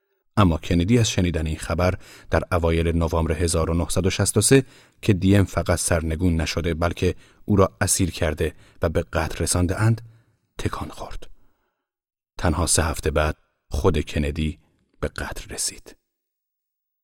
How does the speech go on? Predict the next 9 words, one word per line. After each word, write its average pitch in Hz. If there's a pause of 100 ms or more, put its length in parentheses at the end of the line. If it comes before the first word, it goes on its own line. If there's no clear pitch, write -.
(760)
پس 85
از 82
مرگ 90
کندی، 104 (300)
وظیفهٔ 87
مهار 73
کمونیسم 73
در 76
ویتنام 98